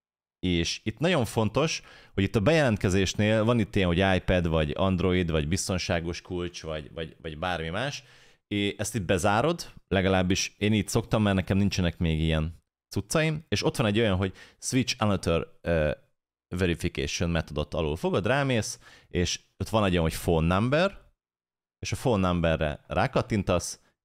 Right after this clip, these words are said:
és kérsz egy kódot. A kódod az S M S-ben megjön, gyakorlatilag már meg is jött.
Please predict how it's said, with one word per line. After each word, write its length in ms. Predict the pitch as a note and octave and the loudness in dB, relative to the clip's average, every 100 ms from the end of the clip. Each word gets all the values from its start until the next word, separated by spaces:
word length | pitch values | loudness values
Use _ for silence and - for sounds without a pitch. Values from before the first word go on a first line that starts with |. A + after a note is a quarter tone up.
| - | -8
és 360 | D2 D2+ - - _ _ _ _ _ | -6 -6 -12 -16 _ _ _ _ _
kérsz 320 | - F2 - | 0 0 0
egy 280 | D#2 C#2+ - _ _ _ | -4 -4 -10 _ _ _
kódot. 560 | - D#2+ D2+ D#2+ - - - - - | -2 0 2 0 -2 -16 -20 -20 -16
A 100 | - | -2
kódod 300 | E3+ C3 G#2+ | 2 4 2
az 260 | G2 A2 | 2 2
S 100 | - | 2
M 140 | F#2+ E2 | 2 2
S-ben 260 | D2 D2+ | 0 0
megjön, 580 | G2 E3 C#3+ C3+ A2 G2+ _ _ _ - | 2 0 0 0 0 -4 _ _ _ -8
gyakorlatilag 760 | F2 E2 F2 E2 D#2+ E2+ D#2+ C#2+ - - | -6 -2 0 0 0 0 0 -2 -18 -4
már 220 | F2 E2 | 0 0
meg 160 | E2 D2+ | 0 -2
is 200 | D2+ - | -2 0
jött. 420 | D#3+ - - | 0 -2 -14